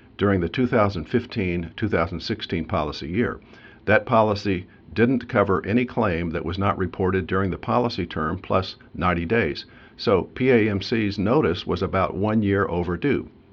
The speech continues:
When P A M C sued, the court sided with National Union, rejecting P A M C's argument that all the annual policies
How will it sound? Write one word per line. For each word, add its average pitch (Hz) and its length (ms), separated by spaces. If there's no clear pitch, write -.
When 92 180
P 123 180
A 104 200
M 92 100
C 92 240
sued, 78 400
the - 80
court - 260
sided 104 320
with 85 140
National 90 400
Union, 90 420
rejecting 101 540
P 98 220
A 92 200
M 82 80
C's 82 280
argument 85 480
that 87 180
all 98 200
the 92 160
annual 98 320
policies 87 640